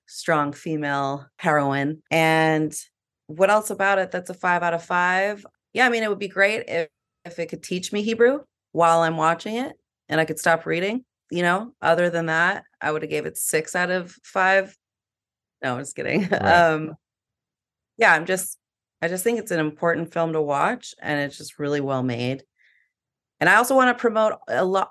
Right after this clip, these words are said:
Speaker 1: Israeli films to begin with. Like, just once you start seeing a couple of them and you see what high quality, great filmmaking is coming out of Israel, man, you just start wanting to watch all of them, and you start seeing, like, the similar actors. You're like, "Oh, I really like that guy from,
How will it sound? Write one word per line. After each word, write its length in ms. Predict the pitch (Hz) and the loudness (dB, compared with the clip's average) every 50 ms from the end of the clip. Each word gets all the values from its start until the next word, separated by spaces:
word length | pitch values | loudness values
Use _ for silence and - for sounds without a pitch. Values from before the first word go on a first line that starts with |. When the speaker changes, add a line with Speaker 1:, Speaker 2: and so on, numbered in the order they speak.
| - | -2
Speaker 1:
Israeli 440 | - 185 175 - 190 190 190 190 190 | -2 -2 0 0 -2 -2 -2 -2 -4
films 560 | 190 - 190 185 185 185 180 170 - - - _ - | -4 -2 -2 -2 -2 -4 -8 -10 -12 -16 -18 _ -8
to 120 | - 180 | -8 -6
begin 720 | 170 170 170 160 160 151 151 _ _ - - 165 214 294 339 | -6 -4 -4 -4 -4 -6 -8 _ _ 0 0 2 2 2 0
with. 220 | 233 127 127 - | 0 0 0 0
Like, 200 | 139 139 143 - _ | -2 -4 -4 -8 _
just 440 | - - 156 160 160 156 - - - | -2 2 2 2 2 0 -4 -12 -8
once 300 | 151 156 156 170 175 - | -6 -4 -4 -4 -4 -4
you 80 | 180 175 | -4 -4
start 520 | 175 - - 170 165 156 151 147 - - | -4 -4 2 4 4 4 4 2 0 -4
seeing 240 | - - 165 165 151 | -6 -6 -4 -4 -2
a 140 | 135 135 131 _ - | -4 -4 -6 _ -6
couple 320 | - 151 147 147 - 185 | -2 -2 -2 2 2 2
of 100 | 196 208 | 2 2
them 100 | 208 190 | 2 -2
and 100 | 160 143 | -2 -4
you 80 | 135 143 | -4 -6
see 200 | - - 156 151 | -6 -6 -6 -4
what 240 | 147 147 135 - - | -2 -2 -2 -2 -4
high 440 | - - - 131 127 147 156 156 - _ _ _ _ - | -10 -4 -2 2 2 2 2 0 -6 _ _ _ _ -8
quality, 760 | 143 143 139 135 135 135 143 147 156 165 175 185 202 214 208 | -4 -2 0 2 2 2 2 2 2 2 0 -2 -4 -6 -8
great 600 | 180 - 139 131 131 139 139 147 160 - - - | -10 -12 -10 -6 -4 -2 0 0 0 -2 -4 -4
filmmaking 500 | 143 131 139 151 151 185 180 - 208 196 | -4 -4 -2 -2 -4 -4 -6 -4 -4 -4
is 100 | 160 156 | -4 -4
coming 300 | - - 143 147 143 139 | -6 -8 -6 -4 -2 -2
out 120 | 135 139 | 0 0
of 80 | 139 - | 0 -2
Israel, 520 | - 120 - 156 175 190 208 220 240 240 _ - - - - - _ _ _ - | -2 -2 -2 0 0 2 2 0 -2 -6 _ -20 -20 -20 -20 -20 _ _ _ -2
man, 220 | 170 185 208 208 175 | 0 2 2 2 2
you 100 | 156 143 | 2 0
just 160 | 156 160 - | 0 -2 -2
start 260 | - 165 165 165 151 | 0 0 2 2 2
wanting 280 | 156 151 156 156 160 160 | 0 -2 -2 -2 -2 -2
to 80 | 156 | -2
watch 680 | 151 151 151 151 151 151 151 - - - - - - _ _ _ _ _ _ _ _ _ _ | -2 0 0 0 0 -2 -4 -8 -16 -14 -16 -16 -18 _ _ _ _ _ _ _ _ _ _
all 240 | - - 165 202 233 | 0 4 4 6 6
of 60 | 226 | 4
them, 120 | 190 170 160 | 2 2 0
and 80 | 160 160 | 0 -2
you 60 | 165 | -2
start 280 | 165 - 185 180 180 - | 0 2 2 2 0 0
seeing, 260 | - - 185 185 180 | -4 -4 -2 -2 -2
like, 200 | 175 160 160 - | -4 -6 -6 -8
the 60 | 156 | -10
similar 420 | - - - 160 165 156 156 127 | -8 -6 -4 -4 -2 -2 -2 0
actors. 760 | 80 110 135 156 180 185 - 208 202 208 214 220 226 233 - - | 0 2 2 0 0 -2 -4 -4 -2 -2 -4 -4 -8 -10 -10 -8
You're 160 | - 165 165 | -4 0 0
like, 140 | 160 165 - | 0 0 2
"Oh, 80 | - 220 | 2 4
I 100 | 214 196 | 4 4
really 260 | 190 190 214 208 208 202 | 4 2 0 -2 -2 0
like 240 | 214 220 226 220 | 0 0 0 0
that 200 | - 208 185 - | -2 -2 -2 0
guy 340 | - 185 180 180 175 175 175 | 0 0 2 2 2 0 -2
from, 580 | 175 - - 180 180 180 175 175 170 175 165 | -4 -6 -6 -4 -2 -2 -2 -2 -4 -4 -8